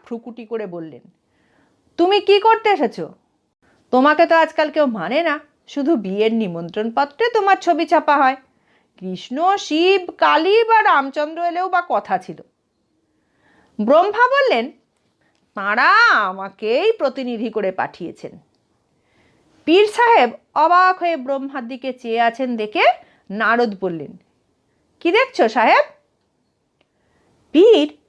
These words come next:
চুপি চুপি বললেন, "এর তো চারো তরফ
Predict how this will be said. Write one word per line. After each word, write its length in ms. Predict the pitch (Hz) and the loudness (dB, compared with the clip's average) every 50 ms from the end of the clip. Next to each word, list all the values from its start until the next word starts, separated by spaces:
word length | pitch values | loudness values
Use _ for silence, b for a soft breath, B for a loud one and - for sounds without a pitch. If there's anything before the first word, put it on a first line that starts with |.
| _ _ _ _ _ _ _ | _ _ _ _ _ _ _
চুপি 300 | - 285 302 294 302 294 | -10 -8 -8 -6 -6 -6
চুপি 280 | 294 311 285 - 254 226 | -6 -6 -6 -6 -6 -6
বললেন, 420 | 190 180 165 160 160 156 156 165 - _ _ _ _ _ _ _ _ _ _ _ _ _ _ _ _ _ _ _ _ _ _ _ - | -4 -4 -6 -6 -8 -10 -12 -14 -16 _ _ _ _ _ _ _ _ _ _ _ _ _ _ _ _ _ _ _ _ _ _ _ 0
"এর 280 | 208 226 294 370 453 440 - - | 2 2 4 4 2 -2 0 2
তো 160 | 440 453 440 427 - - _ | 2 4 4 2 -2 -8 _
চারো 460 | - - 208 151 131 151 220 277 359 | -4 0 0 2 2 2 2 2 2
তরফ 380 | - 427 440 466 480 453 - | 2 2 2 2 0 -2 -6